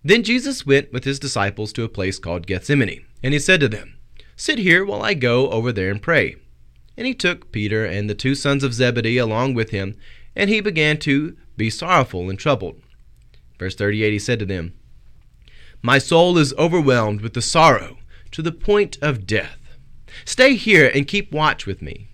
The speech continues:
Going a little further, he fell with his face to the ground and prayed, "My Father, if it is possible, may this cup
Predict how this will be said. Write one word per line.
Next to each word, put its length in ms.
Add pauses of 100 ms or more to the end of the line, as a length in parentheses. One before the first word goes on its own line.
(1300)
Going 220
a 40
little 200
further, 480
he 160
fell 460
with 140
his 180
face 300
to 100
the 80
ground 340
and 100
prayed, 400 (720)
"My 180
Father, 540 (340)
if 160
it 100
is 140
possible, 640 (320)
may 100
this 240
cup 360